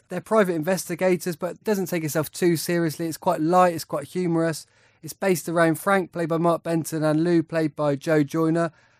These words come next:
And, uh, I must admit, I hadn't really watched the first series. I watched a couple of episodes of this, and I did quite enjoy it. And I thought of you with the first episode 'cause it was all around an unexplained missing dog.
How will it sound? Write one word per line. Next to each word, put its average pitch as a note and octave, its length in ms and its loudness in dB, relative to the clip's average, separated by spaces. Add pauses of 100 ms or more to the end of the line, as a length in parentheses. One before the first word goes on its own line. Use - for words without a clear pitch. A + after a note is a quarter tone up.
(160)
And, F#3 300 0
uh, F#3+ 260 4
I G3+ 40 -4
must G#3+ 200 2
admit, G3+ 200 0
I D#3+ 60 -2
hadn't G3+ 220 0
really F#3 220 2
watched F3+ 300 -2
the D#3+ 80 -10
first D#3+ 320 -2
series. E3 260 -2
I E3+ 40 -2
watched F3 260 -4
a E3 40 -10
couple F#3 220 -6
of F3+ 80 -2
episodes D#3+ 460 -2
of C#3 120 -8
this, D#3+ 320 -6 (200)
and F#3+ 120 -2
I G3 60 2
did A3 160 -2
quite G3 240 2
enjoy G#3+ 300 2
it. F3 40 2
And D#3+ 80 0
I D#3+ 60 2
thought G3 240 2
of D#3 80 -6
you F3+ 140 2
with E3+ 100 4
the D#3 80 -4
first E3 320 0
episode E3 340 -2
'cause D3+ 140 -8
it E3+ 80 -2
was D#3+ 100 -2
all F3 160 2
around E3+ 380 0 (240)
an D#3 140 -2
unexplained F3+ 680 0
missing F#3 380 -2
dog. G#3 380 0